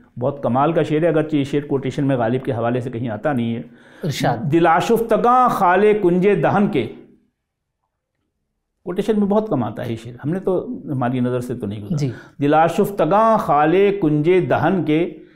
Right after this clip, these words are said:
Speaker 1: माशूक के दहन के किनारे होंठ पर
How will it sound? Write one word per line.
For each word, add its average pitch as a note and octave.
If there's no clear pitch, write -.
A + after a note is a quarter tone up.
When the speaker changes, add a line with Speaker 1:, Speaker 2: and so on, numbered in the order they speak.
Speaker 1:
माशूक G3+
के F#3+
दहन D#3+
के E3+
किनारे B2+
होंठ C3+
पर -